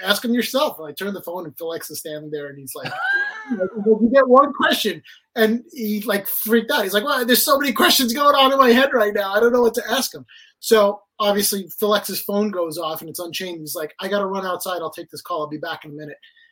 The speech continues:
And Mikey's like, "What should I ask him? What should I, should I ask him Bon Jovi?" I'm like, "This is somebody who met Eddie Van Halen and spent time with him. Ask him about Eddie Van Halen." He's like, "You're right, you're right, you're right." And so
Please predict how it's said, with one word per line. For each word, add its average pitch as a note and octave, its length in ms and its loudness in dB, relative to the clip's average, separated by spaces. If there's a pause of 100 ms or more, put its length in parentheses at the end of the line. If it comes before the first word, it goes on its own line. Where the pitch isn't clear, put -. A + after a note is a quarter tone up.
(280)
And E3 400 -10
Mikey's E3+ 300 -8
like, D3+ 280 -12
"What E3 160 -12
should F3+ 140 -6
I D#3+ 100 -6
ask G#3+ 320 -2
him? C#3 100 -14
What C3+ 140 -12
should D#3 100 -8
I, D3+ 200 -8
should D#3 200 -10
I D3+ 60 -8
ask D3+ 180 -8
him D#3 100 -12
Bon D3 240 -12
Jovi?" F3 360 -6
I'm D#3+ 80 -10
like, D3 160 -10 (400)
"This A3 200 -4
is D4+ 160 -2
somebody A#3 300 0
who E3+ 140 -10
met D#3+ 340 -6
Eddie D#3+ 220 -10
Van D#3+ 120 -8
Halen C#3+ 340 -14
and B2+ 100 -12
spent C3 280 -12
time D3+ 180 -16
with B2 120 -16
him. A2 120 -20 (300)
Ask F#3+ 280 -6
him G#3 60 -2
about G3 260 -2
Eddie F3+ 120 -2
Van F3+ 160 -4
Halen." F#3 140 -6
He's D3 100 -10
like, C#3+ 120 -10
"You're F#3+ 100 -2
right, F3 160 0
you're - 100 -6
right, D3+ 160 -4
you're D3+ 100 -8
right." D3+ 140 -10 (580)
And E3+ 160 -6
so F3+ 420 2